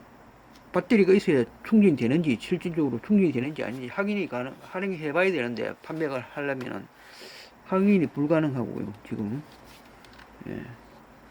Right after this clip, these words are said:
그래서 설사 된다 하더라도 이런 충-, 저, 또 저희 같은 이제 이렇게 도시 가구는 이런 걸 한번 뜯어봐야 되죠, 또 이게 궁금해서.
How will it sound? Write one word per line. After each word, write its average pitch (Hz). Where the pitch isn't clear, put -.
그래서 -
설사 240
된다 247
하더라도 208
이런 135
충-, 254
저, 135
또 127
저희 220
같은 127
이제 -
이렇게 -
도시 135
가구는 120
이런 170
걸 135
한번 117
뜯어봐야 226
되죠, 143
또 95
이게 95
궁금해서. 123